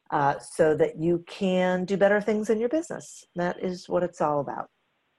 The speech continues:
Today is no exception. My guest today is Ilana Zivkovich.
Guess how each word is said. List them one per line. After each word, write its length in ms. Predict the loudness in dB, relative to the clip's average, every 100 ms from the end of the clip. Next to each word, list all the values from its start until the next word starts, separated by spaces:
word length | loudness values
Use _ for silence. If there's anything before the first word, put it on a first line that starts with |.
| _ _ _ _ _ -20 -8
Today 380 | -2 4 6 6
is 120 | 2
no 200 | 0 0
exception. 600 | -2 -2 -2 -2 -4 -4
My 200 | -4 -4
guest 440 | 0 0 0 -4
today 520 | -6 0 2 2 0 -6 _ _ _ 2
is 340 | 2 2 -6 -4
Ilana 480 | -2 0 0 -2 -2
Zivkovich. 840 | -6 -6 -12 -10 -10 _ -20 -20